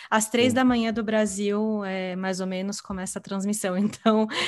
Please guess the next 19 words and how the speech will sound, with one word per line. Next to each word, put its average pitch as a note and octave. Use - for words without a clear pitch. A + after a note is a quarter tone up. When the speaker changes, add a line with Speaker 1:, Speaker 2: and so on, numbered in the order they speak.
Speaker 1:
a A#3
gente G#3+
Speaker 2:
Vamos A#3+
Speaker 1:
vai A#3
ter A#3+
que A#3+
Speaker 2:
estar A#3+
naquela B3
Speaker 1:
começar A#3+
a -
comer B3
Speaker 2:
decisão. B3+
Speaker 1:
sushi B3+
antes B3+
pra A#3+
ver A#3+
Speaker 2:
Sim, D4
Speaker 1:
se, C4
Speaker 2:
sim. -